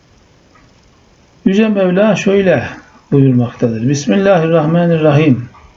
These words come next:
Ela innel evliya Allah la khawfun aleyhim ve la hum yahzanun. Ellezine amenu ve kanu yettegûn.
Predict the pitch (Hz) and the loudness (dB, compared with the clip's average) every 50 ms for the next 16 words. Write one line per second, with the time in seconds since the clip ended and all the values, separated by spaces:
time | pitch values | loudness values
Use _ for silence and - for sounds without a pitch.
0 | _ _ _ _ _ _ _ _ _ _ _ _ _ _ _ _ _ _ _ _ | _ _ _ _ _ _ _ _ _ _ _ _ _ _ _ _ _ _ _ _
1 | _ _ _ _ _ _ _ - 185 196 202 196 175 147 147 165 180 180 175 156 | _ _ _ _ _ _ _ -4 -2 0 0 0 0 0 0 0 0 0 0 0
2 | 143 143 151 151 156 151 170 185 190 185 - 143 139 135 139 147 170 165 151 139 | 0 0 0 2 2 2 2 2 0 0 0 0 2 2 2 2 2 0 0 0
3 | 131 131 131 127 123 - 151 156 160 160 - 127 123 117 123 135 160 175 165 165 | 0 2 2 0 0 0 -2 -2 -2 -2 0 0 0 2 2 2 2 0 0 0
4 | 139 123 120 117 120 127 135 139 139 131 127 127 120 117 117 113 110 113 - - | 2 2 2 2 2 2 4 4 2 2 2 2 2 0 0 -2 -4 -8 -8 -6
5 | - 117 113 113 117 120 117 110 95 90 87 98 - - - - - - _ _ | -4 -4 -2 0 0 0 0 0 -4 -8 -12 -12 -16 -18 -20 -20 -20 -20 _ _
6 | _ _ _ _ _ _ _ _ _ _ _ _ _ _ _ _ 1077 1077 _ _ | _ _ _ _ _ _ _ _ _ _ _ _ _ _ _ _ _ _ _ _
7 | _ _ _ _ _ _ _ _ _ _ _ _ _ _ _ _ - _ _ _ | _ _ _ _ _ _ _ _ _ _ _ _ _ _ _ _ -20 _ _ _
8 | _ _ _ _ _ - - 143 147 156 151 151 165 196 196 185 165 151 156 160 | _ _ _ _ _ -4 0 0 2 2 2 0 0 -2 0 0 0 0 0 0
9 | 156 151 147 143 135 131 127 127 127 123 123 170 165 160 151 131 127 120 113 117 | 0 0 0 2 2 2 2 2 0 -2 -2 -2 -4 -2 0 2 2 2 2 0
10 | 113 110 - - 120 113 107 104 104 104 104 101 95 92 120 123 | -2 -4 -6 -6 -4 -4 -4 -4 -8 -8 -8 -10 -10 -10 -12 -14